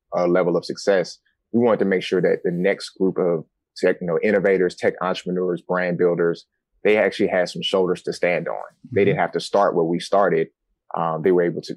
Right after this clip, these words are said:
Speaker 1: start where we left off. And
Speaker 2: Right.
Speaker 1: so we built Collab Capital to be, uh, a bridge for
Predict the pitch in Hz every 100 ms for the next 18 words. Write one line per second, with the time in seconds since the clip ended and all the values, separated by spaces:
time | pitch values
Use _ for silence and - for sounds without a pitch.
0 | - - 90 80 80 85 80 76 - 80
1 | - _ _ _ _ _ - 90 85 90
2 | 85 85 - - 101 107 104 - 98 -
3 | 90 92 90 - 92 92 87 85 82 _
4 | - 90 78 - 92 92 87 87 _ _
5 | - 85 85 69 85 80 110 101 - -
6 | - _ 98 90 82